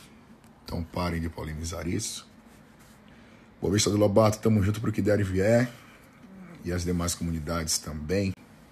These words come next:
que irão receber essas cestas.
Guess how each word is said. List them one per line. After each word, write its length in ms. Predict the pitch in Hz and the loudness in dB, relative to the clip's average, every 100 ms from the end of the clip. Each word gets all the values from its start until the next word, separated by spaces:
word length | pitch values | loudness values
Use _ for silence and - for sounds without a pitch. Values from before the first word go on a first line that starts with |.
| - | -20
que 140 | - - | -14 -8
irão 160 | 82 | -6
receber 520 | 82 85 - 73 85 87 - - - | -4 -4 -4 -6 -6 -8 -16 -20 -10
essas 560 | 82 - 64 - - - - - - | -6 -4 -4 -4 -6 -10 -20 -20 -8
cestas. 680 | - - - - - - | -2 -2 -2 -6 -8 -14